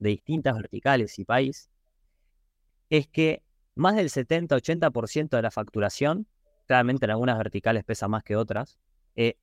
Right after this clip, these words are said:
se da por personas que solo compran por una única vez, ¿no? Los últimos doce meses. O sea, si te dij-, te preguntara, Martín, ¿comprarías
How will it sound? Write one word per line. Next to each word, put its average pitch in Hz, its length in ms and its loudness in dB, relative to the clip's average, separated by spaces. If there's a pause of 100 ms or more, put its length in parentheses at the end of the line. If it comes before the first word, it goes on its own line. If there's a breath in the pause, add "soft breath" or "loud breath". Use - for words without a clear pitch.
(160)
se 135 260 0
da 147 300 2 (500)
por 127 200 2
personas 190 720 0
que - 140 -2
solo 131 260 2
compran 113 460 -2 (100)
por 107 140 -2
una 107 100 2
única 95 260 -4
vez, - 260 -18 (260)
¿no? 175 180 -2
Los - 180 -2
últimos 113 320 0
doce 113 220 -4
meses. - 400 -14 (400)
O - 80 -12
sea, 113 260 4 (300)
si 135 100 2
te 127 120 4
dij-, 127 220 0 (160)
te 139 120 0
preguntara, 135 380 2
Martín, 165 440 -2 (240)
¿comprarías 151 760 0